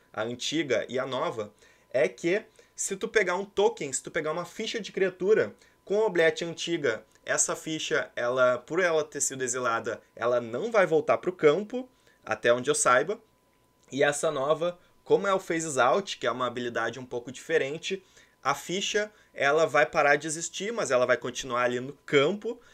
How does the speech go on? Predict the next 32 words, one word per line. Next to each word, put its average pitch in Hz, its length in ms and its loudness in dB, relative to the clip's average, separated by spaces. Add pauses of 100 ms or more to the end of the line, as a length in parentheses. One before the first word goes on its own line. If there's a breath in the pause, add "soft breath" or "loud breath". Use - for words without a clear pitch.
(120)
e 147 80 -8
depois 165 360 2
ela 165 180 4
vai 156 140 4
voltar, 156 640 -2
mesmo 151 280 -2
sendo 151 220 -2
uma 151 140 -6
ficha, 151 340 -8
ela 151 140 2
vai 143 120 -2
voltar 143 360 -4
pro 117 120 -10
campo 123 380 -8
virada, 123 560 0 (400 soft breath)
e 139 200 -2
com 143 440 -4
as 123 140 -2
auras, 113 400 0
né, 110 120 -6
se 117 120 -4
ela 113 100 -2
tiver 110 220 -6
alguma 117 260 -4
aura. 104 340 -2 (300 soft breath)
Então 123 320 -4
essa 143 240 0
vai 151 140 2
ser 151 160 2
a 160 80 2
pequena 175 520 -8
alteração 180 720 0